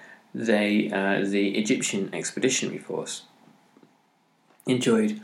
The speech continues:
a two-to-one, um, advantage in manpower over the, uh, Ottoman forces.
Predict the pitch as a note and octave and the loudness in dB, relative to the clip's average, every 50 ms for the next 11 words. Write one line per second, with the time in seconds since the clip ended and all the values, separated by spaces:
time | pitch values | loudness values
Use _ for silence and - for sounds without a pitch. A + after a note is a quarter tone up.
0 | - - - - _ _ _ - B2 - - - - - D3 B2+ A#2+ A#2 A2 - | -16 -20 -20 -20 _ _ _ -10 -10 -6 0 0 2 4 4 4 4 2 -2 -4
1 | - - - - - A2+ G#2+ A2 A2 G#2+ G#2 G#2 G#2 G#2 G#2+ G#2 G#2 - A2 G#2 | -6 -4 -4 -2 0 2 4 4 6 6 6 4 2 -2 -4 -4 -6 -4 -4 -4
2 | G2 G2+ G2+ G2+ G2+ G2+ G#2 G#2 G#2 G#2+ G#2+ - - G#2+ G#2 F2+ - A2 G#2+ G#2+ | -2 -2 -2 -2 -2 -4 -2 -2 0 -2 -2 -2 -4 -6 -4 -2 -2 -2 2 4
3 | A2+ A2+ A#2 B2 A#2 A2 - - F2 F2 F2 - - - G2 F#2+ F#2+ F#2+ G2+ G#2+ | 6 6 6 6 2 0 -2 -2 -4 -4 -4 -6 -6 -4 -4 -4 -4 -4 -2 0
4 | G#2 G2+ G#2 G2+ G2 - - - - - - - - - - _ - - F#2 F#2 | 0 2 0 -2 -4 -4 -4 -4 -4 -4 -6 -8 -12 -14 -14 _ -6 -4 -2 -2
5 | F#2 F#2 F#2 F2+ F#2+ G2 G2+ F#2+ F#2+ - - F#2 F#2 F2+ - - G#2+ G2+ - - | -4 -4 -6 -6 -6 -4 -4 -4 -4 -4 -4 -4 -4 -4 -4 -4 -4 -4 -4 -4
6 | G2 F#2 F#2 F#2+ - A#2+ A#2 A2 G#2 G#2 - - - - - - | -4 -4 -6 -4 0 2 4 4 4 2 0 -2 -4 -4 -6 -8